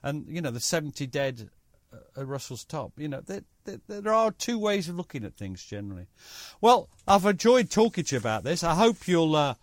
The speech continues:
all be intrigued and want to buy the book, which is coming out on Living History, uh, The Evacuation of Gallipoli. This is the first part of two podcasts, but it's been great to talk about it, talk it through with you, Gary, 'cause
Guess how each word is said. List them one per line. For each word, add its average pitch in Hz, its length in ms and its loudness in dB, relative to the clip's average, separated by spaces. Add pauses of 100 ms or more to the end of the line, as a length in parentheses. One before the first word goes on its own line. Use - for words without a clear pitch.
(200)
all 208 160 4
be 156 320 0
intrigued 170 580 2
and 135 80 -2
want 160 200 -2
to 135 60 -10
buy 147 220 2
the 123 100 0
book, 196 360 -2
which - 160 -8
is 127 100 -10
coming 139 240 -6
out 135 220 -6
on 123 100 -6
Living 131 220 -6
History, 143 640 -6
uh, 123 180 -4
The 120 140 -8
Evacuation 135 580 -4
of 104 80 -10
Gallipoli. 156 480 -6 (260)
This 143 200 -6
is 123 80 -6
the 139 80 -6
first - 360 0
part 151 280 -2
of - 80 -14
two 233 200 -4
podcasts, 120 600 -8 (240)
but 196 120 -2
it's 180 100 -4
been 190 200 0
great 214 380 4
to - 100 -12
talk 185 260 -2
about 104 280 -6
it, - 200 -18
talk - 300 -2
it 190 100 -10
through 240 400 -4
with 120 280 -6
you, 107 100 -8
Gary, 104 320 -8
'cause - 220 -10